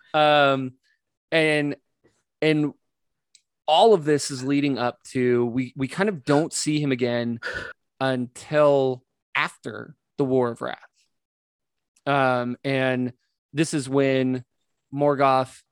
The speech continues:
is finally defeated, right? Thingorgrim is thrown down.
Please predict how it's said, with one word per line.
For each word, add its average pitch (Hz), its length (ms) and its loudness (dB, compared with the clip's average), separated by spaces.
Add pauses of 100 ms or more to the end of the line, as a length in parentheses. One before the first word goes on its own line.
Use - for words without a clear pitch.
is 123 760 -6 (520)
finally 143 680 -2 (580)
defeated, 127 600 -4 (560)
right? 127 300 -4 (420)
Thingorgrim 135 1040 2
is 127 220 -8
thrown 143 480 -2
down. 123 560 -2